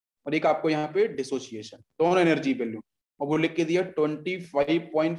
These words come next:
फ़ाइव किलो कैलोरी per mole। ये सारे data को आपको यूज़ करना है, और यूज़ करने के बाद बच्चों करना है calculate electron gain एंथैल्पी।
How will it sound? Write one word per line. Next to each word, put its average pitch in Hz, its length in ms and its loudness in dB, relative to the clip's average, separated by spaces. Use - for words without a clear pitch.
फ़ाइव 156 380 0
किलो 156 240 -4
कैलोरी 139 360 -2
per 127 160 2
mole। 107 260 -8
ये 170 120 2
सारे 180 280 4
data 156 320 4
को 175 120 2
आपको 170 260 2
यूज़ 143 380 -4
करना 165 220 0
है, 208 120 -2
और 139 180 -4
यूज़ 170 200 -4
करने 156 220 0
के 180 160 -4
बाद 147 240 0
बच्चों 147 200 -6
करना 143 260 -2
है 156 140 -2
calculate 139 580 -2
electron 170 680 0
gain 160 400 0
एंथैल्पी। 113 640 -8